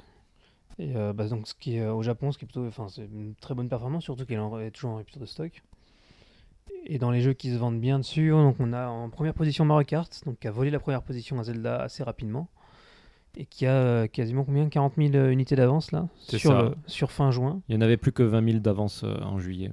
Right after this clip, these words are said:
Speaker 2: Mais
Speaker 1: Ça avait rattrapé un peu, euh,
Speaker 2: c'était
Speaker 1: Zelda.
Speaker 2: cinq cent soixante mille pour Mario Kart et cinq cent quarante, euh, pour, euh,
Speaker 1: Bah, et donc on a un taux
Speaker 2: Ouais.
Speaker 1: d'attache qui est en fait quasiment de cinquante pour cent.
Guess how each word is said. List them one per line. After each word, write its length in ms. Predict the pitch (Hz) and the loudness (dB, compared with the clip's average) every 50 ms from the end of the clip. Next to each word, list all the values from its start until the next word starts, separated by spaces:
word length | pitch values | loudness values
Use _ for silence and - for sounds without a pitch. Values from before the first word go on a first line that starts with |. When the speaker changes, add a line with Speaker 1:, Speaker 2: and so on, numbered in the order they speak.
| 110 117 | -10 -12
Speaker 2:
Mais 680 | - - 120 117 - _ _ _ _ _ - - 175 | -14 -14 -16 -18 -20 _ _ _ _ _ -16 -14 -8
Speaker 1:
Ça 120 | - 160 | -2 0
avait 80 | 139 131 | 0 0
rattrapé 280 | 131 123 147 131 143 | 0 0 -2 0 0
un 100 | 151 143 | 0 0
peu, 100 | 135 151 | 0 -2
euh, 220 | 156 156 156 151 147 | -2 0 0 0 0
Speaker 2:
c'était 280 | 147 127 131 131 - | 0 0 0 2 2
Speaker 1:
Zelda. 200 | 135 135 127 117 | 2 2 2 2
Speaker 2:
cinq 0 | 107 | 2
cent 160 | - 127 117 | 2 2 0
soixante 380 | - - 104 - 117 107 - - | 0 -2 -2 -2 -2 -2 -2 0
mille 180 | 113 113 110 | 0 0 0
pour 200 | 101 - 104 104 | -2 -4 -4 -2
Mario 300 | 107 104 104 104 104 101 | -2 0 0 0 0 0
Kart 260 | - - 117 110 - - | 0 -2 -4 -4 -4 -6
et 40 | 98 | -8
cinq 180 | - - 98 | -6 -6 -8
cent 160 | - - 101 92 | -6 -6 -8 -6
quarante, 400 | - 98 90 104 95 92 - - | -6 -6 -6 -6 -8 -8 -8 -8
euh, 40 | - - - 127 123 123 - - | -8 -8 -8 -8 -10 -10 -12 -12
pour, 140 | - - 123 | -12 -10 -8
euh, 40 | - | -4
Speaker 1:
Bah, 300 | 113 117 120 117 - - - - | 0 0 0 0 -2 -4 -6 -4
et 100 | - 131 | 2 4
donc 200 | 147 160 143 - | 6 6 6 6
on 120 | 147 143 143 | 4 6 6
a 80 | 139 | 6
un 100 | 135 131 | 6 4
taux 100 | - 165 | 4 4
Speaker 2:
Ouais. 40 | 147 | 2
Speaker 1:
d'attache 300 | 139 123 165 175 - - - | 4 4 4 2 2 0 0
qui 80 | - 135 | 0 2
est 40 | 120 | 2
en 60 | 117 | 2
fait 200 | - 156 147 - | 2 0 0 0
quasiment 280 | - 127 117 131 143 | 0 0 2 2 0
de 40 | 139 | 0
cinquante 280 | - - 127 139 131 117 | 0 0 0 0 -2 -2
pour 140 | - - - | -4 -6 -8
cent. 180 | - 107 - | -8 -10 -10